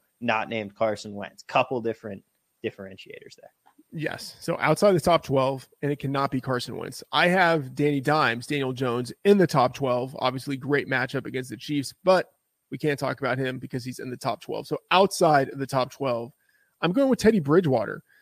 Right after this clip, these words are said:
Speaker 2: Uh, Bridgewater has disappointed recently, five interceptions in his past three games, but he's coming off of Thursday Night Football, so he has three extra days of rest,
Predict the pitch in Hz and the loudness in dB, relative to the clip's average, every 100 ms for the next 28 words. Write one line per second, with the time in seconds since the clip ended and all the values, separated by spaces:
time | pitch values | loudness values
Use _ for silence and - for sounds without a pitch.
0 | _ _ - 147 139 123 151 185 180 170 | _ _ 2 4 6 4 4 4 6 6
1 | 165 160 147 139 123 151 - - 156 165 | 6 2 2 0 4 2 2 -2 0 0
2 | 175 131 135 160 160 202 233 247 220 _ | 0 -2 -4 -2 0 0 0 -2 -4 _
3 | - 151 160 170 170 160 160 - 180 160 | -2 0 0 0 0 2 0 0 -2 -2
4 | 147 - 151 151 147 - _ 139 139 156 | -4 -2 0 2 0 -6 _ -6 -2 -2
5 | 156 139 135 170 226 - _ _ _ 156 | -2 -2 -2 -2 -4 -6 _ _ _ 0
6 | 185 156 143 147 156 170 170 165 170 165 | 0 -2 -2 0 0 0 0 0 0 2
7 | 180 208 220 160 127 143 - - 151 135 | 0 0 0 0 0 -2 -4 -2 2 2
8 | 131 - 147 156 156 170 156 170 214 131 | 0 -2 0 0 0 0 0 0 0 0
9 | 156 - | 0 -2